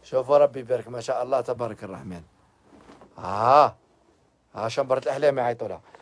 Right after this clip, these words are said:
اسمعوا. اسمع. نعت لي هذا والله غير حاب نشوفه. هذا حاب نشوفه.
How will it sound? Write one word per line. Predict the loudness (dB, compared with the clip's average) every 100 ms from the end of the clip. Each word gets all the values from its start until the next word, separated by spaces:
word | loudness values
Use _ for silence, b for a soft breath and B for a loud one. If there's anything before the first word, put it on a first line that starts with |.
| b 6
اسمعوا. | 8 8 6 0 -4 b b b b b
اسمع. | -2 4 6 4 0 _ -2
نعت | 2 4 6
لي | 8
هذا | 10 12
والله | 12
غير | 10 6
حاب | 0 -2
نشوفه. | -4 -4 -2 -4 -8 _ _ _ -14
هذا | 4 6 8
حاب | 6 4
نشوفه. | 2 0 -2